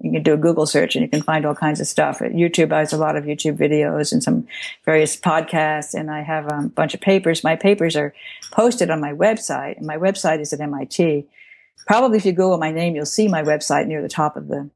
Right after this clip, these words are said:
list, but I can tell you the website in case you wanna write it down. It's not an easy one to remember. It's People, P E O P L E,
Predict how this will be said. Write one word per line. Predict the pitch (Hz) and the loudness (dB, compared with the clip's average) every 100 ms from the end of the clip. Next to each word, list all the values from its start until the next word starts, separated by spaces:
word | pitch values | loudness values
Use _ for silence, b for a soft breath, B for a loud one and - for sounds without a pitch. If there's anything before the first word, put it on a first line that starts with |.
| - | 0
list, | 165 156 139 - | 4 4 2 0
but | 151 | 0
I | 151 | 2
can | 151 151 | -2 -4
tell | - 214 | 2 4
you | 208 170 | 4 2
the | 147 | -2
website | 147 156 139 - | -4 -4 -4 -4
in | |
case | - 160 160 | -2 -2 -2
you | 156 | -4
wanna | 151 143 | -2 0
write | 147 147 | 0 0
it | - | 2
down. | 151 143 | 2 4
It's | 139 - | 2 2
not | 165 | 2
an | - | 0
easy | 156 156 165 | 0 0 0
one | - | 0
to | - | 0
remember. | 160 156 151 - | 2 2 2 2
It's | 160 - | 2 0
People, | - - 233 165 - | -2 2 2 2 -4
P | - 190 175 | 0 2 4
E | |
O | 156 | 4
P | 151 170 | 4 2
L | 156 147 | 2 2
E, | 143 139 | 0 -2